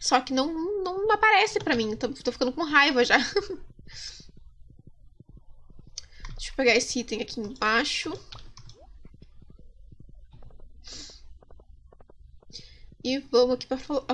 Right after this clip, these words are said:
pra floresta. Eu vou aproveitar um pouco do tempo pra ir pegar um pouco de madeira. Vou pegar aqui na floresta, ver se tem algumas árvores por aqui por baixo. E pegar um pouco de madeira. Então daqui a pouco eu volto quando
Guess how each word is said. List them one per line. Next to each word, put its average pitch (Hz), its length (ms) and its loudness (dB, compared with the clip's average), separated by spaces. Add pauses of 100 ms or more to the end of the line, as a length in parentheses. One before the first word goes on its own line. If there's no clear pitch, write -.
(100)
pra 214 320 2
floresta. - 500 2
Eu 262 120 8
vou 294 80 6
aproveitar 370 800 2
um 262 100 0
pouco 254 720 4
do 254 100 0
tempo 254 480 2 (240)
pra 254 140 6
ir 262 100 4
pegar 254 200 4
um 269 60 2
pouco 262 200 0
de 247 80 -2
madeira. 226 540 4 (200)
Vou 226 120 0
pegar 233 300 4
aqui 233 200 -2
na 233 340 6
floresta, 240 460 4
ver 214 80 -2
se - 160 -4
tem 226 300 2 (260)
algumas 240 400 6
árvores 220 320 4
por - 160 -2
aqui - 180 0
por 240 200 2
baixo. 208 440 4 (1800)
E 233 800 2
pegar 254 200 6
um 254 40 4
pouco 254 160 2
de 254 80 0
madeira. 240 360 4
Então 247 180 2
daqui 269 160 4
a 262 60 0
pouco 254 200 4
eu 294 120 8
volto 240 340 6
quando 240 720 4